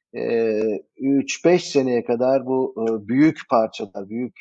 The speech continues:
kara parçalı yerli yerine oturacak ve ondan sonra çok daha net görünecek her şey. Çünkü şu anda ka-, kaos var, bir ka-, fırtına var ve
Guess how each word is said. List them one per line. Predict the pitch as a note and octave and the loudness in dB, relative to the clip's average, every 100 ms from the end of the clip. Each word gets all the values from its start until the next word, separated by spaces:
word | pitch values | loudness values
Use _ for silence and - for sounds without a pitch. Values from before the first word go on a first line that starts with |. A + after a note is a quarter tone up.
| - | -10
kara | A#2+ A#2 A#2+ | -4 -4 -2
parçalı | A2 G2+ - G#2+ A2 | -2 -2 -6 -6 -4
yerli | G#2 G2+ A2 | -2 -2 -2
yerine | G#2+ G#2+ | -4 -4
oturacak | G#2 - G#2 G#2 B2+ | -10 -10 -10 -6 -4
ve | A#2 | -2
ondan | G#2+ A2 G#2+ | -2 0 -2
sonra | - A2 | -2 -4
çok | A#2 - | -4 0
daha | A#2 | 0
net | B2 C#3 C3+ | 4 2 2
görünecek | A#2 G#2 F#2+ F#2 G2 | -2 -4 -6 -8 -4
her | F#2 | -4
şey. | - F2+ | -4 -12
Çünkü | A2+ G#2 | -14 -14
şu | - A#2 | -4 -2
anda | A#2 B2 A#2+ - - _ _ - | -2 -2 -4 -6 -20 _ _ 0
ka-, | A2+ A#2 | 4 4
kaos | - C3 C3 A#2 - | 4 4 4 2 -8
var, | F#2+ F#2+ | -8 -8
bir | G2 | -12
ka-, | - A2+ - _ _ | -14 -16 -16 _ _
fırtına | B2+ - C#3 B2+ | -10 -6 -6 -2
var | A#2 | -2
ve | A#2 | -2